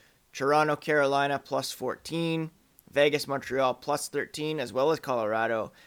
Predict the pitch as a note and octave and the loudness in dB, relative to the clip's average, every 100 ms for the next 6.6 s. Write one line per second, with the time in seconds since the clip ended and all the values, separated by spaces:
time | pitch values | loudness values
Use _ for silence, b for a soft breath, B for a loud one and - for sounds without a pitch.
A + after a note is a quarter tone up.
0 | b - A#2 A2+ C3+ C3+ - A#2 G2 - | b -10 -8 -2 0 0 -4 -8 -8 -8
1 | G2+ - - A2 C3 E3+ - b b _ | -10 -8 -4 0 2 0 -6 b b _
2 | - A#2+ A#2+ A#2+ B2+ C3+ - _ - - | -6 -4 -6 -6 -4 -4 -6 _ -20 -20
3 | - E3 D#3 D3 D#3 G2+ - - D3 D3+ | -2 2 2 4 2 2 -2 -6 4 6
4 | D#3 - - D3 D3 D3 D3+ D3 - F3 | 6 2 0 2 2 2 0 0 4 6
5 | F3 E3+ C3 E3 F3+ F3 C#3 C3 - - | 8 6 6 6 6 4 2 2 0 -4
6 | F3 F#3+ E3+ C#3+ C#3+ | 6 6 6 2 -2